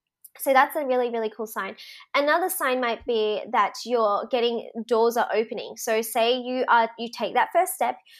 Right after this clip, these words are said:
Now, you always need to take the first step before the universe responds,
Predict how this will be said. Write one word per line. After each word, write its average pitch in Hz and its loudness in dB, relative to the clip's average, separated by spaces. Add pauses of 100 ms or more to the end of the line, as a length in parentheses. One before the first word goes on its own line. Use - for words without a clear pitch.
(180)
Now, 226 4 (120)
you 277 -2
always 311 4
need 240 -2
to - -18
take 254 -6
the 233 -12
first 220 -2
step 202 -4
before 208 -10
the 214 -6
universe 196 -6
responds, 190 -10